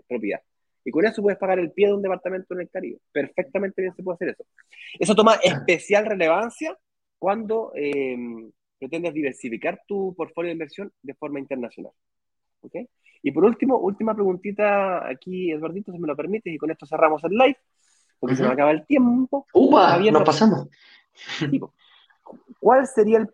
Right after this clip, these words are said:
Speaker 1: promedio de renta mensual del departamento o se basa en la temporada? Qué tremenda pregunta. Bien, la renta mensual promedio que uno puede sacar anualizada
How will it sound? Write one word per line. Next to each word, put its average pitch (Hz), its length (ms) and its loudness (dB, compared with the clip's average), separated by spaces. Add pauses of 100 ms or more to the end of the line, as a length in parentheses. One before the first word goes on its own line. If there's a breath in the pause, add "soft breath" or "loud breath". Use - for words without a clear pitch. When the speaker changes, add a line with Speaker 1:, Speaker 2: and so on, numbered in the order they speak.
(140)
Speaker 1:
promedio 196 480 4
de 175 80 -2
renta 190 320 -8
mensual 190 540 -6
del 185 160 -8
departamento 165 760 -8 (120)
o 196 160 -4
se 180 160 -8
basa 170 260 -2
en 180 60 -6
la 165 100 -4
temporada? 170 560 -4 (240)
Qué 254 140 -6
tremenda 233 400 -4
pregunta. 139 480 -4 (1080)
Bien, 151 240 -4 (100)
la 160 180 2
renta 226 420 -4
mensual 214 340 -6
promedio 170 800 -2
que 139 80 -10
uno 147 260 -6
puede 160 200 -8
sacar 131 480 -6
anualizada 113 760 -6